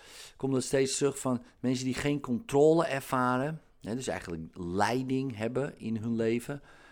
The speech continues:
eh, kunnen depressief worden, kunnen een burn-out krijgen, kunnen paniekaanvallen krijgen, kunnen allerlei mentale opdoffers krijgen, eh,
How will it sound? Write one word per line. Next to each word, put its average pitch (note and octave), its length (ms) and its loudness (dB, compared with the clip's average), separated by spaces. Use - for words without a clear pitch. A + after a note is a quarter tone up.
eh, G#2+ 720 2
kunnen C#3+ 260 2
depressief B2+ 480 2
worden, D2 280 -2
kunnen C3 240 0
een A#2+ 80 2
burn-out B2+ 460 4
krijgen, - 420 -8
kunnen B2+ 280 -2
paniekaanvallen B2+ 760 -4
krijgen, - 260 -10
kunnen A2+ 220 -4
allerlei B2+ 800 2
mentale C#3+ 1000 2
opdoffers B2 760 2
krijgen, G2+ 680 -2
eh, F#2 300 0